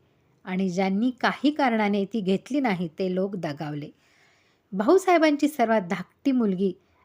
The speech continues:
एक दिवस सकाळी दहा वाजण्याच्या सुमारास तुळशी वृंदावनापाशी खेळत होती. इतक्यात श्री महाराज तेथे आले. त्यांनी तिला कुंकू लावले आणि विचारले, "सुंदरे, तुझे बरे चालले आहे ना?"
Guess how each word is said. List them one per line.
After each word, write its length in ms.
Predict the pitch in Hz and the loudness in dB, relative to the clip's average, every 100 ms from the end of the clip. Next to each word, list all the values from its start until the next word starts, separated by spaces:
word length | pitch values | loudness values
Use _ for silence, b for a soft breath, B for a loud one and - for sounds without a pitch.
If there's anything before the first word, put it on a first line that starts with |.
| _ | _
एक 220 | 220 214 202 | -2 -2 0
दिवस 280 | 226 220 | 0 0
सकाळी 240 | 220 220 220 | -2 -2 -4
दहा 300 | 175 - 262 | -4 -2 2
वाजण्याच्या 480 | 294 247 233 226 208 | 2 2 -2 -2 -4
सुमारास 580 | - 196 180 175 170 - b b b b _ 320 | -4 -4 -2 -4 -8 -16 b b b b _ 4
तुळशी 340 | 320 302 381 | 6 6 4
वृंदावनापाशी 920 | 339 262 202 196 196 196 185 190 - 277 | 4 4 2 0 0 -2 -2 -4 -6 -6
खेळत 220 | 196 180 180 | -4 -4 -4
होती. 260 | 170 - - | -10 -10 -6
इतक्यात 380 | 269 - 190 160 b b b b _ - | -6 0 -2 -2 b b b b _ -2
श्री 120 | 247 | 0
महाराज 440 | 196 160 175 233 - | 0 -2 0 0 2
तेथे 260 | 302 294 202 | -2 0 -2
आले. 220 | 175 170 - _ _ _ _ _ - | -2 -4 -8 _ _ _ _ _ 0
त्यांनी 300 | 240 247 339 | 2 2 2
तिला 180 | 359 381 | 4 2
कुंकू 560 | 381 - 269 233 220 392 | 2 4 4 4 4 4
लावले 280 | 349 254 233 | 6 4 2
आणि 140 | 220 | 2
विचारले, 420 | 202 208 202 208 | -2 -2 -2 -2
"सुंदरे, 640 | - 220 196 196 196 240 330 B B B B - | -4 -2 2 2 4 2 0 B B B B -4
तुझे 240 | 208 220 | -2 0
बरे 340 | 208 208 202 269 | 2 4 4 2
चालले 340 | - 302 294 | -2 0 2
आहे 200 | 269 240 | 2 0
ना?" 280 | 233 220 | -2 -2